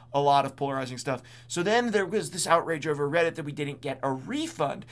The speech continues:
because they didn't adjust a specific card, they adjusted a mechanic. But realizing that when they, uh, had that initial deck out, the invade deck, uh, invade combo deck,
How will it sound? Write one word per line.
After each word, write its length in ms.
because 320
they 80
didn't 300
adjust 400
a 80
specific 500
card, 480
they 160
adjusted 540
a 80
mechanic. 960
But 140
realizing 720
that 140
when 280
they, 340
uh, 140
had 200
that 140
initial 500
deck 380
out, 340
the 180
invade 460
deck, 400
uh, 60
invade 360
combo 400
deck, 280